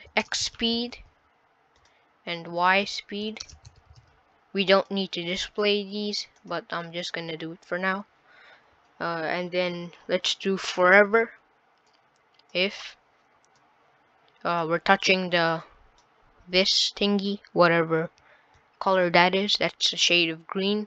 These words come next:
We can get that by the color picker. Uh, so let's get, let's get that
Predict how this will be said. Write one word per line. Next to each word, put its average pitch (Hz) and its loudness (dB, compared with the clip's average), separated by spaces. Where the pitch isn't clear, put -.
We 175 -10
can 170 -8
get 165 -6
that 165 -2
by 160 0
the 156 -6
color 180 -4
picker. 185 -2
Uh, 160 0
so 170 -4
let's - -4
get, 180 -2
let's - -10
get 175 0
that 180 -6